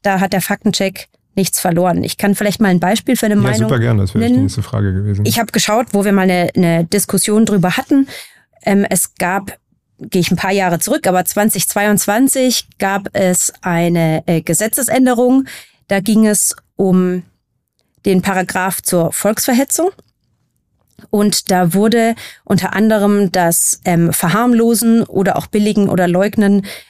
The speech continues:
Speaker 1: ähm, von Kriegsverbrechen ausdrücklich unter Strafe gestellt. Und das hat eine große politische, ähm, Debatte hervorgerufen. Und dann gab es zum Beispiel,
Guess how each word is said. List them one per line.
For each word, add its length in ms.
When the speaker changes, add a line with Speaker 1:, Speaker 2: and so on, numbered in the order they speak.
Speaker 1:
ähm, 240
von 200
Kriegsverbrechen 880
ausdrücklich 560
unter 160
Strafe 380
gestellt. 520
Und 280
das 140
hat 100
eine 100
große 280
politische, 760
ähm, 280
Debatte 360
hervorgerufen. 800
Und 520
dann 360
gab 180
es 140
zum 160
Beispiel, 680